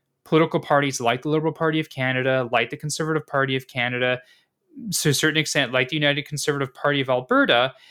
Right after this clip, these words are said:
aren't as pro-life as we would want them to be is because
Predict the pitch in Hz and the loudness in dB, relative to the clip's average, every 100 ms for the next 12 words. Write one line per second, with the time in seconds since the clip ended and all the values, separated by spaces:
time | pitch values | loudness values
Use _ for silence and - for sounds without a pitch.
0 | - _ _ - 165 208 170 175 - 175 | -20 _ _ 2 4 4 2 0 -2 2
1 | 165 151 156 151 147 - - 151 135 139 | 4 6 4 4 0 -4 -2 -2 -2 -4
2 | 139 135 123 123 147 208 185 151 147 131 | 0 0 -2 2 2 2 -2 -6 -6 0
3 | 127 131 - 135 - 127 - 143 135 131 | 0 0 0 -2 -2 -4 0 2 2 0
4 | - | -6